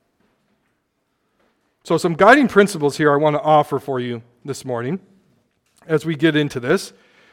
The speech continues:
is I want you to know that I can't cover everything, but I'm going to try to cover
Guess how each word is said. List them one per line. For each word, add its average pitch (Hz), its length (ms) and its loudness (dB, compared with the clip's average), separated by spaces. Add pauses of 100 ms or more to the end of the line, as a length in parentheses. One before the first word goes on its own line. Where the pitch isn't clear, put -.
(180)
is 143 160 -10
I 160 140 -2
want 202 220 4
you 233 60 -2
to 185 80 2
know 151 260 4
that 156 140 4
I 135 80 -4
can't 170 300 -6
cover 135 280 -4
everything, 120 420 -8 (500)
but 147 120 -8
I'm 156 160 0
going 165 120 -2
to 151 80 -6
try 147 280 2
to 147 60 -4
cover 139 400 -2